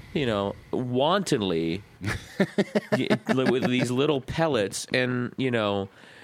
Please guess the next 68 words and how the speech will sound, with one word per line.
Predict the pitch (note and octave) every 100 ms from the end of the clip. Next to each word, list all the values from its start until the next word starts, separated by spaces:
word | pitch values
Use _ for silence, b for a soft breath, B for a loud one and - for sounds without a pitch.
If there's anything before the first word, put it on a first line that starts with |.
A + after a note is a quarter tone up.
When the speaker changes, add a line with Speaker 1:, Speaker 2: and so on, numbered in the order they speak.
| B
Speaker 1:
he | - B2+ C#3
would | C3+ B2+
sit | - D3 A#2
with | B2+
him, | A#2+
he'd | A#2+
have | A#2
him | A#2
on | A2
a |
towel | G2+ - A2+ A2+ A2+ A2+
on | A2
his | G#2 F2
bed, | - G2 G#2+ G#2+
and, | G2+ G2+ G2
you |
know, | G2 G2
like, | F#2+ F#2+
they'd | F#2
be | F#2
hanging | F#2+ F#2+
out, | F#2
he'd | F#2+ -
petting | G2+ F#2
the | F2
pig, | F#2+ F#2 F#2 B B B B B
and | G#2+
he, | A2
"Okay, | G#2+ A2+ C#3 C3
time | C#3 C#3
to | C#3
put, | C#3 C3 - B B B -
um, | A2 A2 A2
the | G#2+
pig | C3+ C3
back | B2+ C3 B2+
in | C3
his, | A#2+ B2
uh, | A#2+ A#2+ B2+
in | A#2+ B2
his | A#2+ C3
room," | E3+ D#3 C3 -
and | A#2 A2+
he'd | A#2
pick | - C#3+
him | B2+
up, | B2 C3
and | A#2
he'd | A#2
put | B2
him |
in | B2+
there, | B2+
and | C3+ D#3
there'd |
be | E3 F#3
four | - F#3 G3 G#3
or |
five | F#3 F3+ F3+ F3+
little | E3+ E3
giblets | C3 C#3 E3+ C3+ -
just | - A#2
sitting | - E3 D#3+
there | E3 C3+ G#2+ B B B B
right | B2 D3 E3
on | E3
the | E3
towel, | D#3+ E3+ E3+ A2 F2+